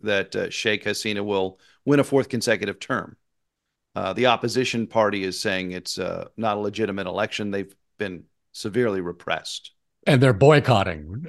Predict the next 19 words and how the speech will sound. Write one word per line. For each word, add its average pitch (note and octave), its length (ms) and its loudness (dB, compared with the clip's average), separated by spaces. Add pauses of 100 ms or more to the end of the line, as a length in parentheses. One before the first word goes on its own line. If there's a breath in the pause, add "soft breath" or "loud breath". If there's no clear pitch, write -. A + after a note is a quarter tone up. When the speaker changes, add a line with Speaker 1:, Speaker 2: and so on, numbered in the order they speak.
Speaker 2:
because A2 360 2
of F#2+ 120 0
that G2 160 0
repression. F#2 500 -4
Yeah, F2+ 100 -2
many B2+ 260 6
of A2+ 100 4
them A#2+ 120 4
have A2+ 120 4
been G#2+ 140 0
arrested, G2+ 640 0 (400 soft breath)
uh, G#2 280 6
et - 180 0
cetera. G#2 500 2 (300 loud breath)
Uh, C#3 120 8
but D3+ 360 8
for E3+ 200 8
us, E3+ 400 10 (280 soft breath)
it'll D3+ 220 8